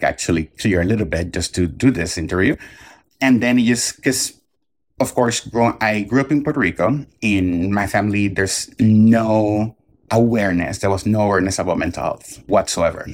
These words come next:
You know, I was born in nineteen seventy-seven, and back then it's A D D, and it was just the, the kids that could not sit still, the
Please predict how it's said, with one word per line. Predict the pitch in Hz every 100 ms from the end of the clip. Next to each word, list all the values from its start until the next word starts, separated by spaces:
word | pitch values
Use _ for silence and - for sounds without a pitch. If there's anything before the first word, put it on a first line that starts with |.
| - _ _ _ _ _ _ _ -
You | 104
know, | 95 -
I | 98 95
was | 95 107
born | 101 101
in | 92
nineteen | 85 98
seventy-seven, | 90 87 92 - 131 135 131 131 135 131 - - - - -
and | 110 95
back | 85 82
then | 120 120 120 107
it's | 104 98 - - - - - _ _ _ _ _ _ _ _ -
A | 113
D | 117 139
D, | 110 107 180 233 -
and | 123 110
it |
was | 107 107
just | - 110 107 - -
the, | 101 92 92 80 - - _ -
the | 104
kids | - 101 -
that | 92 -
could | 92
not | 98 98 95
sit | 95
still, | 80 - 135 123 123
the | 98 92 78 82 64 65